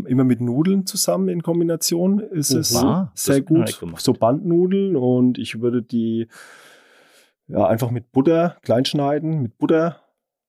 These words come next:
Speaker 1: schön andünsten und richtig gut durcherhitzen und dann einfach noch mal einen Schuss Wein reingeben, Sahne dazu und ein paar Tröpfchen Zitrone drauf. Ist echt Delikatesse. Wenn du am Viktualienmarkt in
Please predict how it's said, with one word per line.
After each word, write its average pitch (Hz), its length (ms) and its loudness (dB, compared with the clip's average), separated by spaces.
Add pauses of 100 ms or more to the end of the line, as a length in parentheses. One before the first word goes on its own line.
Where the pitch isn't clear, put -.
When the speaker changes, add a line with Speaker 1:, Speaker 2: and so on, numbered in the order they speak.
Speaker 1:
schön 123 260 0
andünsten 160 760 0
und 117 840 -4
richtig 123 260 -8
gut 117 180 -4
durcherhitzen 147 800 -2
und 120 200 0
dann 113 200 0
einfach 107 360 -8
noch 107 180 -8
mal 98 300 -6
einen 101 280 -14
Schuss - 360 -4
Wein 120 340 0 (760)
reingeben, 131 760 -2
Sahne 113 420 -6
dazu 123 500 -4
und 110 100 -6
ein 98 40 -8
paar 110 160 -4
Tröpfchen 113 680 -2
Zitrone 113 440 0
drauf. 120 600 -8 (440)
Ist - 240 -8
echt - 400 -6
Delikatesse. 110 760 -4 (1200)
Wenn 110 140 0
du 98 180 2
am 107 280 -4
Viktualienmarkt 123 840 4
in 120 340 -4